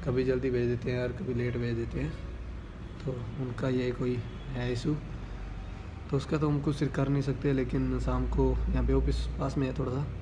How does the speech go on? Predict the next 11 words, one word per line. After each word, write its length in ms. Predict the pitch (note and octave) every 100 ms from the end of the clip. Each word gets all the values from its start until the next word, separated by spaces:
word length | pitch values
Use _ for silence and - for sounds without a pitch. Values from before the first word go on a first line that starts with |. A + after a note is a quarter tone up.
| - - - - - - - - -
थोड़ा 140 | C3 B2
दूर 220 | B2 B2+
है, 100 | C#3
तो 160 | C3+ B2
वहाँ 260 | A#2+ A#2
पे 100 | A#2+
जाके 200 | A#2+ B2 A#2
पता 200 | B2+ B2
कर 220 | E3 B2+
लेंगे 300 | C#3 C3+ C3+
कि 380 | B2+ C#3 B2 B2